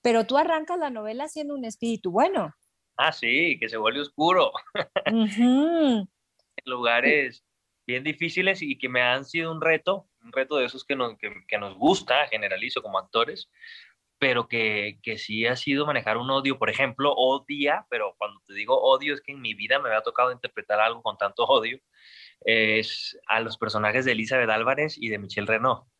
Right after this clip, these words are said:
Speaker 2: madre e
Speaker 1: Ajá.
Speaker 2: hija, abuela. Entonces les hace la vida imposible.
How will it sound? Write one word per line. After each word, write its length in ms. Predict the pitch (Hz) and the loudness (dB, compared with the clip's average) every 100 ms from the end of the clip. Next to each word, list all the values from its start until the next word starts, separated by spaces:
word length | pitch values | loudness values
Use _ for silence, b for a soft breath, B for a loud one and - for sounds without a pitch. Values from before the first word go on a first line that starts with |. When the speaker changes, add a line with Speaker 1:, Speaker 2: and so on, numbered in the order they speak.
| _ _ - | _ _ -2
Speaker 2:
madre 320 | 107 110 117 | 2 4 2
e 20 | - | 2
Speaker 1:
Ajá. 180 | 190 214 | 0 -2
Speaker 2:
hija, 140 | 311 _ _ _ _ | -6 _ _ _ _
abuela. 300 | 107 107 87 - | -6 -6 -8 -12
Entonces 600 | 117 120 123 120 135 131 | -12 -4 -2 0 -2 -2
les 220 | 120 113 | -2 -2
hace 220 | 113 120 | -2 0
la 120 | 117 | 0
vida 320 | 107 117 123 - | 0 0 0 0
imposible. 1700 | 123 127 123 123 110 110 - - 127 123 127 _ 107 104 123 110 - | -6 -12 -14 -2 2 2 0 0 2 2 -4 _ -4 2 2 2 -4